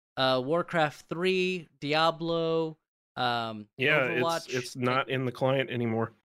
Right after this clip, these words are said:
Speaker 1: Yeah,
Speaker 2: I
Speaker 1: just
Speaker 2: had it in my library, and it's just gone.
Speaker 1: That's, that's unfortunate, honestly, because I, I could really see, like, people playing Overwatch or, um, World of Warcraft this way, like, having GeForce Now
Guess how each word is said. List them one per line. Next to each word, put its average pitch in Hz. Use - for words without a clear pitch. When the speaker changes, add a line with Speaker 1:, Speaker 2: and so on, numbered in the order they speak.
Speaker 1:
Yeah, 165
Speaker 2:
I 131
Speaker 1:
just -
Speaker 2:
had 135
it 139
in 131
my 139
library, 117
and 120
it's 113
just -
gone. 113
Speaker 1:
That's, 143
that's 254
unfortunate, 208
honestly, 139
because 135
I, 165
I 180
could 185
really 180
see, 170
like, 127
people 160
playing 160
Overwatch 139
or, 120
um, 110
World 143
of 123
Warcraft 123
this -
way, 101
like, 104
having 131
GeForce 135
Now 123